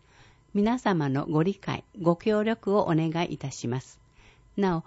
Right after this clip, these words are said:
料金が変更になったものについてのみ記載しています。微笑みプラザ。単位、税込み現行、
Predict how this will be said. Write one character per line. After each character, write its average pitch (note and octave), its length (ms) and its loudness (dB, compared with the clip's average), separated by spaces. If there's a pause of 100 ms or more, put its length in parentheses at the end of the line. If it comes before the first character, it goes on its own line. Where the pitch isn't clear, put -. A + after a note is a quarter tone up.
(140)
料 A#3+ 220 6
金 D3 320 0
が C3+ 240 -2
変 A3 280 -2
更 A3+ 200 0
に A3 140 0
な A3+ 140 0
っ - 80 -10
た D#3 120 0
も D3+ 140 4
の D#3+ 80 2
に D#3 160 2
つ - 160 -4
い E3 100 2
て C#3+ 120 -4
の D#3+ 140 2
み D#3+ 160 2
記 - 140 -18
載 D3 220 -2
し - 60 -14
て - 160 -2
い C3+ 120 0
ま G#2 140 -8
す。 - 160 -20 (1400)
微 A3 140 2
笑 B3+ 200 2
み B3 140 0
プ A3+ 140 -2
ラ E3 160 2
ザ。 - 160 -14 (1400)
単 A#3+ 280 -2
位、 B2 180 -4 (640)
税 A#3 260 2
込 A#3 120 2
み A3 140 0
現 E3 360 0
行、 - 300 -2